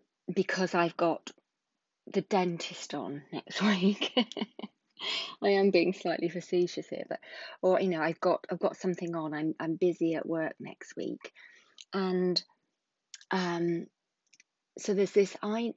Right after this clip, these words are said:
first off, there's this idea, isn't there, that it's going to be really difficult, and that I've got so much on, I can't give it the headspace, and, and that, at first sight, is really commendable, isn't it?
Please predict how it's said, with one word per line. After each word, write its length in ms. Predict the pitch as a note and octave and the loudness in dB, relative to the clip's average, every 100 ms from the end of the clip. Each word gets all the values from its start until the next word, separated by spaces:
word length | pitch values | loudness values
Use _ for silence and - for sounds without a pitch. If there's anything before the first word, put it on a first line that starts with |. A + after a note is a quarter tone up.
| G3+ - - | -8 -12 -2
first 420 | A3+ A#3 A3 - | 2 2 0 -6
off, 420 | A#3 - F3 - - - - | -4 -6 -10 -18 -18 -18 -6
there's 220 | G3 F#3 - | -2 0 0
this 220 | F#3 - | -2 -2
idea, 560 | F#3+ F#3+ F#3 F#3 F3 D3 | -2 0 0 0 0 -2
isn't 260 | D#3+ - - | -6 -8 -10
there, 300 | - - F#3 - - _ | -10 -10 -14 -20 -20 _
that 240 | F#3 E3+ - - _ - | 0 0 -4 -20 _ -2
it's 200 | E3 - | -2 -2
going 280 | - F#3 F3+ | -2 0 -2
to 100 | - | 0
be 160 | F3+ | 2
really 340 | D#3+ D#3+ D#3 D3+ | 2 0 0 0
difficult, 640 | D3+ D#3 - - - - - - _ _ - - - | -2 -6 -12 -12 -10 -12 -14 -20 _ _ -20 -18 -6
and 220 | F3 E3+ | -2 0
that 140 | D#3+ - | 0 0
I've 160 | E3+ | -2
got 180 | - - | -2 -6
so 180 | - F#3 | -4 -4
much 220 | E3 - | -2 -4
on, 160 | E3+ D3+ | -6 -6
I 60 | |
can't 440 | D3+ - F3+ E3+ D#3 | -6 -4 -2 -2 -2
give 140 | D#3+ | -2
it 100 | D#3 | -2
the 60 | D#3+ | -4
headspace, 680 | - D#3+ - - G#2+ D3+ - | -6 -8 -8 -10 -10 -8 -4
and, 140 | F3 - | -4 -4
and 260 | E3 G3 A#3+ | -2 0 2
that, 260 | A#3+ - - _ _ _ _ _ - | 0 -2 -12 _ _ _ _ _ -4
at 100 | F#3+ - | -2 4
first 300 | D#4 C#4 - | 4 4 2
sight, 200 | - - | -2 -2
is 140 | F3+ | 0
really 200 | F3+ F3 | 2 2
commendable, 600 | F3 G#3 A3 G#3 F3+ - | 2 0 2 2 0 -2
isn't 240 | E3 - C#3+ | -4 -6 -12
it? 180 | - | -14